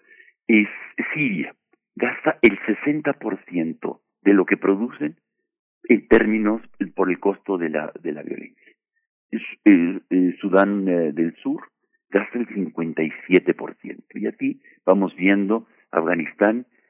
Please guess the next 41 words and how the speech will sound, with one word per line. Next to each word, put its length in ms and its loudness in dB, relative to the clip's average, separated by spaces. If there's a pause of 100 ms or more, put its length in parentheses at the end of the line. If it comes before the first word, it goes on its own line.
(220)
de 140 8
América 460 4
tenemos 440 -2
Venezuela 680 -2
que 160 0
gasta 300 0
el 80 -2
cuarenta 400 -10
y 100 -4
ocho 240 -6
por 220 -16
ciento, 420 -10 (640)
Somalia 680 -2
el 160 -8
treinta 420 -2
y 60 -8 (420)
ocho, 260 2 (160)
eh, 180 6
treinta 360 -6
y 80 -4
ocho 260 -4
por 200 -10
ciento. 420 -8 (760)
Corea 320 6
del 180 2
Norte, 360 0
podrán 400 -2
estar 180 -4
interesados, 680 -2
el 100 -4
treinta 400 -2
y 60 -6
cuatro 420 -6
por 240 -4
ciento 320 0
de 60 -4
su 100 -20
Producto 400 -8
Interno. 480 -4
O 40 -18
sea, 160 -8